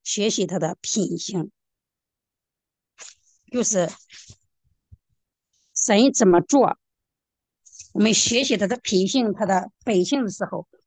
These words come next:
我们就知道该怎么做。就是学习他如何痛恨疾病，他想要帮助他人。因为耶稣来了，就是医好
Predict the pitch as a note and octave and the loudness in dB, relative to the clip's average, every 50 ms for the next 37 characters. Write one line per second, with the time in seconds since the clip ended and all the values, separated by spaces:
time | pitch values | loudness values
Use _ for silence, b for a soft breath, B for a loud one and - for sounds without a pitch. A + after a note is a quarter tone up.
0 | _ _ _ - F3 F#3+ F#3 E3+ G3 F#3 - - A3 A3+ G#3 G#3+ E3+ C3+ - _ | _ _ _ -4 -2 -2 0 0 -2 -4 -2 0 2 2 4 4 2 2 -2 _
1 | _ - G#3+ G3 F#3 F#3+ F#3 - - G#3 G#3+ G#3+ D#3+ - - - A3 F3+ D#3 - | _ -2 0 2 2 2 0 0 -2 -2 -2 -2 -6 -10 -4 0 0 0 0 -4
2 | _ _ _ _ _ _ _ _ - B3+ A#3+ - A#3 F3+ E3+ - _ _ _ - | _ _ _ _ _ _ _ _ -4 -2 -2 0 0 -2 -4 -4 _ _ _ -8
3 | - - A#3+ B3 A#3+ B3 G3+ A3 G3 F3 D#3+ F#3+ B3 B3+ - A3 E3+ - - - | -2 0 0 2 2 2 2 2 0 0 2 0 -2 -2 0 0 -2 -2 -2 -8
4 | - - E4 C#4+ A3 - A3 F#3 E3+ - _ E3+ E3 D3+ F#3 A#3 - - - _ | -2 2 2 2 2 2 -2 -4 -4 -4 _ -8 -6 -2 0 0 0 0 -4 _
5 | _ _ _ _ _ _ _ _ _ _ _ _ A3 A3 A3 - - - F#3+ D3 | _ _ _ _ _ _ _ _ _ _ _ _ -4 -4 -2 -2 -4 -4 -2 0
6 | F3+ G3 F#3 F3 E3+ - - B3 A#3+ A#3 A3 G#3 A3 F#3+ F#3+ F#3+ F3 D#3+ D3 - | 2 2 2 2 0 0 0 2 2 2 2 0 -2 -4 -2 -2 -2 -4 -4 -8
7 | - _ _ _ _ _ _ _ _ _ _ G3+ G#3 G#3 G#3 G3 F3+ F3 G3 A#3+ | -14 _ _ _ _ _ _ _ _ _ _ -2 -2 0 2 0 0 0 0 -2
8 | A#3 - - G#3+ G#3 F#3+ E3 C#3+ D3+ D#3 D#3+ D#3+ F#3 - _ _ _ G3 F3 - | -2 -2 -2 -2 0 0 0 -2 -2 -2 -4 -6 -8 -12 _ _ _ -10 -10 -6
9 | G3 D#3+ b b b b b b G3+ G#3 C4 A#3+ - A#3 G3 - | -8 -8 b b b b b b 2 2 2 2 4 2 0 0